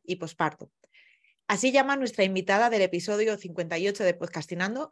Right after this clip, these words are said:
a lo que sucede en nuestras mentes desde el momento en que empezamos a soñar con la maternidad. Y ese es el estado en el que ella acompaña, aporta claridad y ayuda a encontrar respuestas a las mujeres y a sus parejas.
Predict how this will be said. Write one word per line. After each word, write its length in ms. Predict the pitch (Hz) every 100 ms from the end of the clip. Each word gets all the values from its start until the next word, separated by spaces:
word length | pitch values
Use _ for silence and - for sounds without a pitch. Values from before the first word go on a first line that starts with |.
| -
a 120 | 185
lo 120 | 180
que 80 | 180
sucede 400 | 185 180 214 240
en 80 | 247
nuestras 320 | 220 208 185
mentes 540 | 202 226 220 302 302
desde 300 | - 190 190
el 60 | 180
momento 380 | 180 180 220 220
en 120 | 262
que 60 | 208
empezamos 460 | 175 165 180 208
a 60 | 185
soñar 320 | 175 190 262
con 140 | 208
la 80 | 175
maternidad. 500 | 156 151 151 147 131 _ _ _ _ _ _ _ _ _ _ _ _ _ _ -
Y 140 | 233
ese 420 | 254 254 277 440 _
es 160 | 208 220
el 140 | 202
estado 340 | 190 247 226
en 80 | 220
el 140 | 190 180
que 140 | 185
ella 180 | 185 202
acompaña, 680 | 185 160 165 220 254 349 - -
aporta 420 | 175 185 180 180
claridad 480 | 175 165 175 269 370 _ -
y 140 | 202
ayuda 360 | 185 185 220 180
a 20 |
encontrar 480 | 175 180 175 214 214
respuestas 560 | 190 - 226 254 240
a 40 | 196
las 140 | 180
mujeres 540 | 175 175 247 320 330 -
y 140 | 190
a 80 | 160
sus 180 | 170 -
parejas. 500 | 165 151 - -